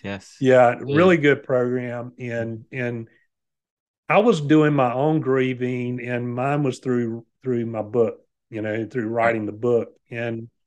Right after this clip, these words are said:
Speaker 2: and really, I should have gone to Grief Share with her.
Speaker 1: Mm-hmm.
Speaker 2: And, and I didn't, you know, and, and, uh, but she was very tolerant of that. She went twice on her own. And, um, she got me into,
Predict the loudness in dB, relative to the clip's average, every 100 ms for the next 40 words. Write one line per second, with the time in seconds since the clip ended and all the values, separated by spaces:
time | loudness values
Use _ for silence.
0 | _ _ _ _ -4 -2 -2 0 2 4
1 | 4 2 -6 -4 -2 -2 2 2 4 0
2 | 0 -2 -2 -6 -4 0 6 4 4 -6
3 | -6 -12 -18 -20 -18 -16 -20 _ -6 0
4 | 0 0 2 2 4 4 4 0 -16 -8
5 | -2 2 2 2 -4 -8 -6 -6 -6 -6
6 | -6 -8 -10 -10 -12 -4 -4 0 0 0
7 | 2 2 0 0 0 0 -2 -4 -4 -6
8 | -8 -8 -4 -6 -6 _ _ -2 -2 -4
9 | -12 -10 -8 -6 -4 -2 -4 -6 -14 _
10 | _ _ _ _ _ -4 -2 0 -2 -8
11 | -6 -2 -2 -4 -6 -10 -12 _ -14 -8
12 | 0 2 2 -2 -4 -4 -4 -6 -6 -6
13 | -6 -10